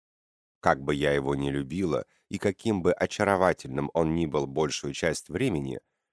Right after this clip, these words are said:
в тот момент, когда я увидела его злое, вызывающее лицо вкупе с постоянным высовыванием языка в нашу сторону — Слово «очаровательный» совершенно не пришло мне в голову. Несколько человек,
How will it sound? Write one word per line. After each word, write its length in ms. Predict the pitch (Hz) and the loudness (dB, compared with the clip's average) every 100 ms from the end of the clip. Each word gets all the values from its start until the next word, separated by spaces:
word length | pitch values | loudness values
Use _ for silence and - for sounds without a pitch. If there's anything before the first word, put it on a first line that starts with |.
| _ | _
в 100 | - | -4
тот 240 | 90 82 | 0 0
момент, 560 | 76 76 78 90 69 - | 2 0 2 2 0 -6
когда 300 | - 78 71 | -4 -2 0
я 180 | 78 76 - | 0 0 -2
увидела 600 | 85 82 71 73 69 67 | -4 -4 -4 -2 0 -2
его 380 | 73 73 69 76 | -6 -8 -4 -4
злое, 540 | 65 76 90 71 55 - _ - | -2 0 2 2 -2 -8 _ -6
вызывающее 880 | 73 82 90 92 87 73 - 76 | -2 0 2 2 2 0 -4 -4
лицо 520 | 73 78 - - 98 67 _ _ | -4 -4 -6 0 0 0 _ _
вкупе 400 | - 110 98 85 | -4 -2 0 0
с 80 | - | -2
постоянным 760 | 82 - 85 87 92 78 76 | -4 -4 -4 0 2 2 0
высовыванием 760 | 69 85 - 95 78 69 76 76 | 0 -2 0 0 0 0 0 -2
языка 540 | 76 73 82 - 82 | -2 -4 -4 0 0
в 60 | 67 | 2
нашу 320 | 80 85 80 | 2 0 -2
сторону — 600 | 78 - 139 90 65 57 - _ _ _ - | -6 0 2 2 -2 -6 -10 _ _ _ -8
Слово 360 | 127 143 98 90 | 0 2 4 4
«очаровательный» 1000 | 82 - 90 82 107 151 110 110 110 101 _ | 2 0 2 4 2 0 -2 0 0 -2 _
совершенно 640 | - 113 90 80 - 95 98 | -6 0 2 2 0 2 2
не 140 | 87 | 0
пришло 400 | 80 76 - 76 | -2 -6 -2 0
мне 180 | 76 73 | 0 -2
в 80 | 69 | -2
голову. 480 | 69 64 60 55 - _ _ _ _ _ _ - | -2 -2 -6 -10 -14 _ _ _ _ _ _ -2
Несколько 560 | 98 90 - 76 82 | 0 0 -2 -6 -4
человек, 560 | - 76 73 80 120 | -4 0 0 0 -2